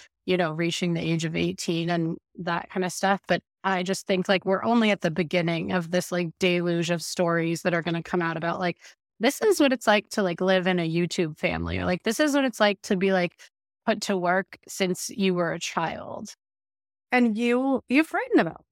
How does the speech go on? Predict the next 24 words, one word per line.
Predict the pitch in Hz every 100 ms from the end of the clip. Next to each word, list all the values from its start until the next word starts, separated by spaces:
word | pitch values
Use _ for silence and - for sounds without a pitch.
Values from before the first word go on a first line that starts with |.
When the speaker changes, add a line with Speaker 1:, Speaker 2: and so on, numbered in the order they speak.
| _ _
Speaker 2:
this, | - - - - _ -
right? | 202 240
Speaker 1:
Yes. | 175 - -
Speaker 2:
You've, | 269 -
you've | 233 285 -
covered | 320 330
this. | 233 220 - _
So | - 294 -
we're | 240 302
gonna, | 320 320 269 _ _ _ _ _ _ _ 208
th-, | 240 -
we're, | 240 247
we're | 233 226
going | 226
to | 226
end | 202 180 185
this | 180 175 - _ _
wonderful | 185 185 185 175 180 165 170 -
episode | 165 156 165 156 165
about | 170 165 -
medical | 165 165 170 208 151
influencers | 135 151 151 143 156 - 87 147 - _ _ _ -
right | 180
now. | 170 202 254 190 - - 226